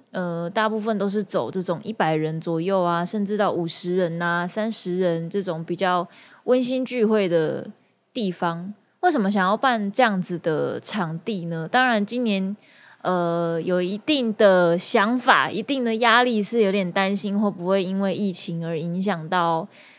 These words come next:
就是每一场的这个大家参加的状况啦。对，因为去年其实每一年屁雅都会办在 Legacy 的生日演唱会嘛，那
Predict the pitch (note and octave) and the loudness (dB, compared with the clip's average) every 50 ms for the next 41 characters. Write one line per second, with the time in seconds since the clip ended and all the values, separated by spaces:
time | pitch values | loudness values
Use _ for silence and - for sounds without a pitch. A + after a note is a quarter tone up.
0 | _ _ - F#3 F#3 F#3 F3 E3+ F3 D#3 D3+ E3+ G#3+ A3+ G#3+ G#3+ A3 E3 A#2+ F#2 | _ _ -10 -8 -6 -6 -6 -4 -4 -4 -2 -2 -2 -2 -2 -2 -4 -4 -6 -6
1 | - - G#2 E2 - G3 G3 - D#3 D3 A2+ D2 B1+ C#2 - - G#3 G3+ F#3+ G#3 | -6 -6 -6 -6 -6 -6 -4 -4 -2 -4 -4 -6 -8 -12 -4 0 0 0 2 2
2 | F#3+ F3+ F3 F#3+ - - A3 G#3+ G#3 G#3+ A3 G3+ G3 G#3 F3+ E3+ D#3 - G#3+ G#3 | 2 2 2 0 -2 -2 -2 -2 0 2 2 2 2 2 0 -2 0 2 0 0
3 | F3 E3 E3 F#3 G#3 F#3 E3+ - E2 D#2 B1 A1 - A3 G3+ - F3+ D3+ G2 G2 | 0 -2 -6 -4 -2 -2 -2 -2 -6 -10 -10 -8 -8 -10 -10 -6 -6 -6 -6 -6
4 | - - G#3+ A#3+ B3 B3 A#3+ A#3 A#3 A3 - - - D4 B3+ A3 G3+ F3+ F3+ F#3+ | -8 -8 -6 -4 -2 -2 -2 -2 -4 -4 -6 -6 -4 -4 -2 -2 -2 -2 -2 -4
5 | - G3 F3 - F#3+ F3+ F#3 F#3 G3+ - - - - - _ _ A3 G#3+ A3+ C4+ | -6 -6 -8 -6 -6 -6 -6 -6 -8 -12 -20 -20 -20 -20 _ _ 2 4 4 4
6 | D#4 D#4+ C#4+ A#3 A3 G3+ A3 - C#4+ C4+ A#3+ G3+ E3+ E3+ G#3 G#3 A3 G#3+ G#3+ - | 2 2 2 2 2 0 0 -2 -2 0 2 2 2 2 2 0 0 0 2 2
7 | A3+ G#3 G3 F#3 A3 G#3+ G3+ F#3+ F#3 G3 G3+ G3 G3+ G3 F3+ - F3 E3+ E3 E3 | 2 2 2 2 2 2 2 2 2 2 2 2 0 -2 -2 -2 -4 -2 -2 -2
8 | F3 F3+ - G#3 G3+ F#3 F#3+ G3 G#3 G3+ F3+ D#3+ D3 G#2+ B2+ - - G#3 E3 D3+ | -2 -2 -2 -2 -2 0 0 0 0 0 0 -2 -4 -4 -6 -6 -4 -4 -4 -4
9 | D#3 F#3+ F3+ D3+ G#2+ F#2 - - - - - - - - - _ - A#3+ A#3+ A3 | -4 -4 -4 -4 -4 -6 -10 -16 -18 -20 -20 -20 -20 -20 -20 _ -2 0 2 2
10 | G3+ G3 F#3+ F3+ F3+ | 2 2 0 0 -2